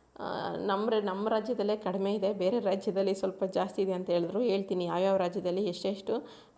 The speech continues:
ಹಾಲಿನ ರೇಟ್ ಇದೆ ಅಂತ ಅಂದ್ಬಿಟ್ಟು ತಿಳಿಸ್ತೀನಿ ರೀ ನಿಮಗೆ. ಕರ್ನಾಟಕದಲ್ಲಿ ನಲವತ್ತಾರು ರೂಪಾಯಿ ಇದೆ ಇವಾಗ at present. ಒಂದು ಲೀಟ್ರ್ ಹಾಲಿನ ಬೆಲೆ ನಲವತ್ತಾರು ರೂಪಾಯಿ ಇದೆ.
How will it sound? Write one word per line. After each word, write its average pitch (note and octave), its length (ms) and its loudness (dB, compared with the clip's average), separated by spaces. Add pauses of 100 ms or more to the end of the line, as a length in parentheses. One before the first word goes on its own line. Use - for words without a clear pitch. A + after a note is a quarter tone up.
ಹಾಲಿನ G3 320 4
ರೇಟ್ F#3 240 2
ಇದೆ F3+ 120 2
ಅಂತ E3+ 200 -2
ಅಂದ್ಬಿಟ್ಟು E3+ 300 -4
ತಿಳಿಸ್ತೀನಿ E3+ 480 -4
ರೀ E3 100 -8
ನಿಮಗೆ. F3 600 -6 (1120)
ಕರ್ನಾಟಕದಲ್ಲಿ A#3 720 2
ನಲವತ್ತಾರು G3+ 520 0
ರೂಪಾಯಿ G3 220 0
ಇದೆ F3+ 180 2
ಇವಾಗ E3+ 240 0 (180)
at G3+ 240 -2
present. F#3+ 380 0
ಒಂದು G#3 240 -2
ಲೀಟ್ರ್ G3+ 220 -4
ಹಾಲಿನ F#3 360 -6
ಬೆಲೆ F#3 200 -4
ನಲವತ್ತಾರು F3 520 -4
ರೂಪಾಯಿ E3+ 220 -6
ಇದೆ. G3 340 -6